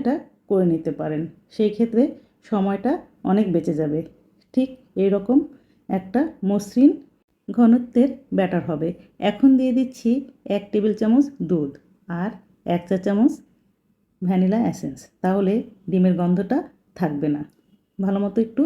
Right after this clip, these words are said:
মিশিয়ে নিলাম। এই পর্যায়ে দিয়ে দিচ্ছি এক কাপ ময়দা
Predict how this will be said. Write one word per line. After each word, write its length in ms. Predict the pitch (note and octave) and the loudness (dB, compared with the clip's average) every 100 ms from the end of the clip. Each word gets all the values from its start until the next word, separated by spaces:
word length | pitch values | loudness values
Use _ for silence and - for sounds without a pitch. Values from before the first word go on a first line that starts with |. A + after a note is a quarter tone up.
| D4 | 2
মিশিয়ে 320 | - - D#3+ | 2 -2 -2
নিলাম। 240 | D3+ D3+ D3+ - _ _ - | -2 -4 -8 -10 _ _ -2
এই 120 | G#3 G#3 | -2 0
পর্যায়ে 360 | A3+ G#3+ A#3 D4+ - _ F#3 F3 | 0 4 4 2 -2 _ -8 -2
দিয়ে 180 | G#3 G3 | 0 2
দিচ্ছি 340 | G#3+ - - D#4 G#4+ - _ _ | -2 -4 -2 -2 -2 -12 _ _
এক 220 | F3+ F#3 F#3 - | -2 -2 -2 0
কাপ 160 | G3 - _ _ _ _ _ _ _ _ _ _ _ _ _ _ _ _ - | 0 -2 _ _ _ _ _ _ _ _ _ _ _ _ _ _ _ _ -6
ময়দা 380 | F3+ F3+ F3+ B3 | 0 2 2 2